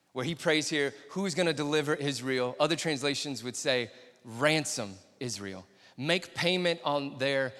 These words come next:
behalf. Take them out of this cycle of sin and shame." And like I said, in true God nature, what David prayed, and I'm sure he thought it was the biggest prayer ever, ever,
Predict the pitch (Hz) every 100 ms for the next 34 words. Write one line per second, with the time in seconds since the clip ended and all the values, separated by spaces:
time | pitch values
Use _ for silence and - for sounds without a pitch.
0 | - - 123 131 123 101 - - 202 165
1 | 180 175 - 165 185 190 156 131 147 -
2 | 180 175 175 170 160 127 110 - 185 170
3 | 175 170 151 - - 143 151 147 147 135
4 | - - - - 160 160 113 101 - _
5 | _ _ _ _ _ _ _ _ _ _
6 | _ _ _ _ _ _ _ - 120 123
7 | 123 - 123 117 - 143 135 127 123 123
8 | 117 120 117 - 104 - - 120 120 135
9 | 147 156 - 151 147 156 127 135 131 -
10 | 156 135 135 139 131 113 107 104 98 156
11 | 151 - - 139 135 131 135 - 139 139
12 | 156